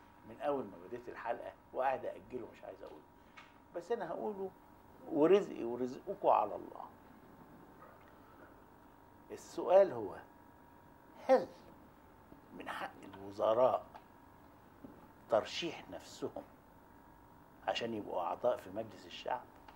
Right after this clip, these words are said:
أنا طبعًا مش عبيط، أنا فاهم كويس قوي الوزير ده ما هو إلا مواطن مصري في المقام الأول،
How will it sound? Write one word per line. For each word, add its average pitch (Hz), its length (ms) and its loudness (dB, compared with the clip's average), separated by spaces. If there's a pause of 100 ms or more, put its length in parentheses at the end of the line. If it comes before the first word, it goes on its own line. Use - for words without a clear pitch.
(1700)
أنا 160 120 -8
طبعًا 254 240 10
مش - 140 -2
عبيط، 104 380 -2
أنا 120 120 -4
فاهم 208 200 10
كويس 175 280 6
قوي 147 220 6 (320)
الوزير 151 340 4
ده 156 180 12
ما 147 120 8
هو 185 260 8
إلا 139 360 2
مواطن 147 580 10
مصري 170 440 2
في - 80 -12
المقام 147 420 0
الأول، - 420 4